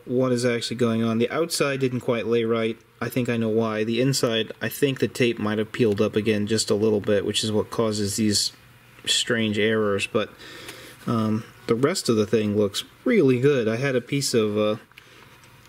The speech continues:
material underneath the, uh, the bottom, so that little spot right there, there was something underneath the paper and, uh, paper tape. This is a label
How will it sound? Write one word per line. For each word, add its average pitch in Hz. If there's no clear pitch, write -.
material 151
underneath 143
the, 117
uh, 113
the 110
bottom, 120
so 131
that 123
little 120
spot 135
right 127
there, 135
there 131
was 127
something 135
underneath 127
the 110
paper 135
and, 113
uh, 110
paper -
tape. 120
This 117
is 104
a 98
label 98